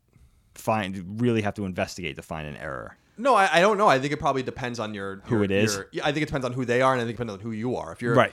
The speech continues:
Speaker 2: if you're Stephen King s-, submitting a manuscript, I think they don't expect that you're gonna have any errors in your manuscript.
Speaker 1: Right. Okay, last one. C D R or C D R W?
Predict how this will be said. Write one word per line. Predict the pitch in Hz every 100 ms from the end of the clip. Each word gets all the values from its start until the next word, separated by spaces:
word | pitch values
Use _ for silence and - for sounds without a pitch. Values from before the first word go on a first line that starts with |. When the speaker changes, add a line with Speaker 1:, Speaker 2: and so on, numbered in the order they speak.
| -
Speaker 2:
if |
you're | 147
Stephen | - 175 143
King | - 139 127
s-, | - 131 131
submitting | 135 120 113
a |
manuscript, | 107 113 113 - 101
I | 98
think | 101
they | 104
don't | 101 95
expect | - 98
that | 95
you're | 92
gonna | 90
have | 87
any | 85
errors | 82 80 80
in |
your | 82
manuscript. | 78 78 - - -
Speaker 1:
Right. | 131 104 90 - -
Okay, | 127 175 156
last | 123 123 127
one. | 175 123
C | - - 135
D | 147 151
R | 147 165 190 -
or | 117
C | - - 135
D | 135 131
R | 120
W? | 117 110 104 104 87